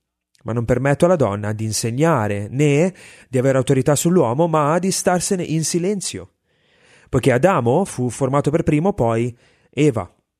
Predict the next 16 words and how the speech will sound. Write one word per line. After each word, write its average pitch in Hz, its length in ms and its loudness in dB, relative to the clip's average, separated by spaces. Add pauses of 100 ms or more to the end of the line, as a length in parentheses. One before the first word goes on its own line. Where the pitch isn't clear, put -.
(160)
E 110 280 -2
Adamo 131 520 0
non 131 180 -6
fu 233 180 -2
sedotto, 117 680 -2 (460)
ma 123 100 -2
la 135 100 4
donna, 151 460 0 (240)
essendo 113 360 -8
stata 131 380 0
grandemente 180 720 0
sedotta, 104 580 -2 (300)
cadde 120 360 0
in 110 260 -4
trasgressione. 107 800 -2
Tuttavia, 180 560 -2